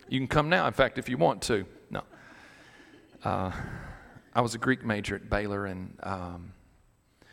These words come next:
quite honestly, I was, I was more academic than preacher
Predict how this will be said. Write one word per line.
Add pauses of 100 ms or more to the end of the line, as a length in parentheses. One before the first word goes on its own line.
(180)
quite
honestly,
I
was, (480)
I
was
more
academic
than (840)
preacher